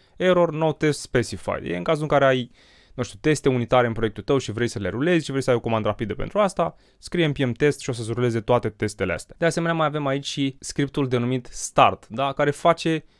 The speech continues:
execută practic comanda asta, node server dot J S, adică ceea ce executam noi înainte în terminal, poți să faci folosind N P M start. Dacă dau N P M start, o să vezi că a făcut același lucru, da?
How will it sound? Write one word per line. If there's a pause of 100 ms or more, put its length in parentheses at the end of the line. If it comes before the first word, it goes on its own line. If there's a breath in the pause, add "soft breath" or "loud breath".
(140)
execută
practic
comanda
asta,
node
server
dot
J (160)
S, (100)
adică
ceea
ce
executam
noi
înainte
în
terminal, (280 soft breath)
poți
să
faci
folosind (240)
N
P
M (360)
start.
Dacă
dau
N
P
M
start,
o
să
vezi
că
a
făcut
același
lucru,
da?